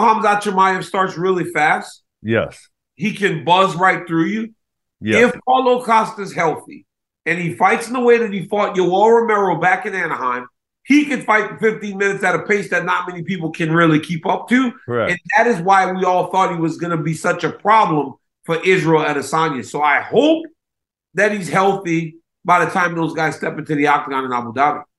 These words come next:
Speaker 2: Yeah. Man, after watching what Strickland did, uh, at Adesanya, I, I, I really think Costa's a really good fighter, and he wasn't able to land anything. And then you watch what Strickland did, and, like, Strickland landed a whole bunch.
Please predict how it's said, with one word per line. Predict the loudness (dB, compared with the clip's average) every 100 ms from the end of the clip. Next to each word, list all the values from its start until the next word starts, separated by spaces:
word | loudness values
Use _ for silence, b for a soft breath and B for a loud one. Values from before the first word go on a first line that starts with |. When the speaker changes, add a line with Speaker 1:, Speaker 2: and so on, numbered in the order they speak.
| _ _ _
Speaker 2:
Yeah. | -12 -12 _ _ -2
Man, | 2 2
after | 2 -2 0
watching | 0 0 0
what | -2 -2
Strickland | -2 -2 0 0
did, | 0 0
uh, | 0 -2
at | -8 -8 -4 -4
Adesanya, | -4 0 2 2 2 0 -2 _ -6
I, | -6 -6 -14 -8
I, | -6 -2
I | 0
really | 2 2 0
think | 2 0 -2
Costa's | -2 -2 -2 -4
a | -2
really | 2 2
good | 2 -2
fighter, | -2 0 2 2 0
and | -2 2 2 2 0 _ _ _ _ _ 0
he | 2
wasn't | 4 4 4
able | 4
to |
land | 4 4 0 -4
anything. | -2 -2 -4 -10 -10
And | -4 -2
then | 2
you | 4
watch | 4 4
what | 0
Strickland | -8 -4 -4 -2 -2
did, | 4 4 4
and, | 0 -2 0
like, | 0 0
Strickland | -4 0 4
landed | 4 2
a |
whole | 0 -2
bunch. | 0 2 4 2 -2